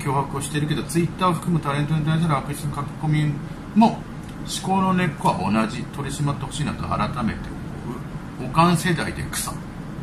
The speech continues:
どのオタもこじらせるんやな。六十五歳でメンハラはきつすぎ。<laughs>」そうね。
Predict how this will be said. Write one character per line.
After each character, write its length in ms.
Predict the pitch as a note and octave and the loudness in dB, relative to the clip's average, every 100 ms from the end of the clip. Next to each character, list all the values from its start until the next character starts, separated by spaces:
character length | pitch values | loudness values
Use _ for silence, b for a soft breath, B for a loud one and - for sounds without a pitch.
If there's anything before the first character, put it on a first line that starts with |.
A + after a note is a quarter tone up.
| - | -6
ど 120 | A2+ F3+ | 2 4
の 200 | E3+ A#2+ | 4 2
オ 40 | |
タ 120 | A2+ | 0
も 120 | A3 A3 | 0 0
こ 160 | B2 | -2
じ 120 | A2 | -4
ら 100 | C3 | -4
せ 140 | B2 B2+ | -2 0
る 80 | A#2+ | 2
ん 100 | G2+ | 4
や 140 | F#2 | 4
な。 540 | G2+ A#2+ A#2+ G2+ F2+ - - - B B B | 4 4 4 2 0 -4 -6 -8 B B B
六 300 | A#2+ C3 G3 | -2 2 4
十 180 | F#3 G3+ | 6 6
五 140 | F#3 G#3 | 8 6
歳 140 | F#3 | 6
で 80 | B2 | 6
メ 200 | A#2 B2 | 2 2
ン 40 | |
ハ 140 | A#2+ B2 | 2 2
ラ 80 | |
は 100 | A#2 | 2
き 120 | - - | 0 -2
つ 80 | |
す 220 | - - - | -2 0 0
ぎ。 140 | - - - - | -2 -4 -6 -10
<laughs>」 240 | - - - - - | -10 -10 -10 -10 -8
そ 160 | - F#2 | -6 -4
う 40 | D#2+ D#2+ | -4 -4
ね。 320 | F#2+ A2 A#2+ | -2 -2 -2